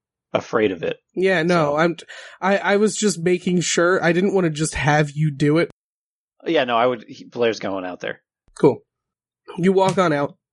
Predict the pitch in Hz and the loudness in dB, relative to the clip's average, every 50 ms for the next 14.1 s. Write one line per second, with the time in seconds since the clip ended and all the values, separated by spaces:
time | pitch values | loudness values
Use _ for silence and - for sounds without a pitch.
0 | _ _ _ _ _ _ _ _ _ _ _ _ _ _ _ _ _ _ _ _ | _ _ _ _ _ _ _ _ _ _ _ _ _ _ _ _ _ _ _ _
1 | - - 165 160 175 175 175 - - 160 156 160 156 143 139 135 _ _ _ _ | -6 -4 -2 2 2 2 2 2 0 0 2 2 2 0 0 -4 _ _ _ _
2 | _ _ _ _ _ _ _ _ - - 156 151 147 156 165 170 165 160 160 156 | _ _ _ _ _ _ _ _ -6 -6 -6 -6 -6 -6 -4 -4 -2 0 -2 -2
3 | 156 147 143 135 - _ _ _ _ _ _ - - - 196 196 185 165 147 170 | -2 -4 -6 -8 -12 _ _ _ _ _ _ -6 -4 -2 0 0 0 0 0 0
4 | 165 143 143 160 156 - 165 156 143 143 147 143 143 135 143 143 143 139 143 135 | 0 2 2 2 2 2 2 0 2 2 2 2 4 4 4 2 4 2 2 2
5 | 135 127 - - - - - _ - - - 180 170 170 160 156 147 160 156 151 | 0 -2 -4 -8 -20 -20 -20 _ -6 -4 0 2 2 2 2 2 2 2 0 0
6 | 143 - - 165 156 143 147 156 147 147 139 - - 147 143 151 156 156 156 156 | 0 0 0 0 2 2 0 0 0 0 -2 -2 -2 -2 0 2 4 4 2 2
7 | 135 131 151 147 147 143 147 143 143 139 139 - - 131 139 139 127 127 - - | 2 2 2 4 4 4 2 0 -2 -2 -2 -4 -2 -2 -2 -2 -2 -4 -4 -2
8 | 147 135 - - - - 156 147 143 135 143 135 135 131 135 131 127 123 127 123 | -2 0 0 0 0 0 0 2 2 0 0 -2 -2 -2 -2 -2 -2 -2 -2 -4
9 | 131 131 120 - 131 123 123 120 110 - 143 131 - - 143 135 131 127 127 123 | -4 -6 -6 -6 -6 -6 -6 -6 -6 -6 -6 -6 -2 0 0 2 2 2 2 0
10 | 120 - - - 127 117 120 101 101 113 - - - - - - - - _ _ | 0 -2 0 0 0 2 2 0 0 -2 -2 -2 -4 -6 -6 -10 -14 -14 _ _
11 | _ _ _ _ _ _ _ _ _ _ _ - 151 120 101 101 110 - - _ | _ _ _ _ _ _ _ _ _ _ _ -8 -6 -6 -6 -6 -8 -8 -10 _
12 | _ - - - 170 147 156 180 180 175 160 151 156 160 160 160 - - - 175 | _ -18 -6 -4 -2 0 2 4 4 4 2 2 2 0 0 0 -4 -4 0 2
13 | 170 160 143 - - 180 165 165 165 156 151 147 135 - 147 143 139 139 135 131 | 2 2 2 0 0 -2 0 2 2 2 2 2 0 0 -2 -2 0 0 -2 -4
14 | - | -6